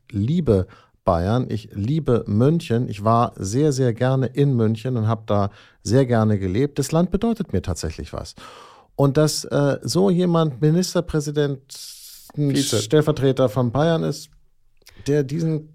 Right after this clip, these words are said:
Speaker 2: Augstein, Sie machen sich's zu einfach, es tut mir leid.
Speaker 1: widerlichen Quatsch damals verzapft hat oder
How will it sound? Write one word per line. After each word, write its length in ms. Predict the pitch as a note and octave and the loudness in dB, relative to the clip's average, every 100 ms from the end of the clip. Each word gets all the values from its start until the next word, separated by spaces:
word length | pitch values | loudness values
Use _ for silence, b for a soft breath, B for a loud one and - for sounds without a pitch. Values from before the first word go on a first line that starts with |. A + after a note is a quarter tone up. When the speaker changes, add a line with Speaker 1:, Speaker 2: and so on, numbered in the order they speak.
| _ | _
Speaker 2:
Augstein, 360 | B2+ B2+ B2 A2+ | -2 2 2 2
Sie 80 | A#2 | 2
machen 240 | B2+ C3+ | 2 0
sich's 160 | A2+ G#2+ | -2 -4
zu 100 | G2+ | -2
einfach, 320 | F#2+ G2+ - | 0 -2 -8
es 60 | |
tut 140 | - G#2 | -6 -2
mir 80 | F#2 | -2
leid. 200 | E2 E2+ | -2 -2
Speaker 1:
widerlichen 520 | G#3+ G#3+ F#3+ - F3 | 2 2 2 -2 -6
Quatsch 360 | - G3 - - | 0 -2 0 2
damals 580 | D#3 D3 B2+ A#2 - - | 2 4 2 0 -6 -14
verzapft 540 | - C#3 - F#3 - | -4 -4 2 0 2
hat 220 | G3 F#3 - | 0 0 4
oder 400 | A3 E3+ G#2 | 6 8 6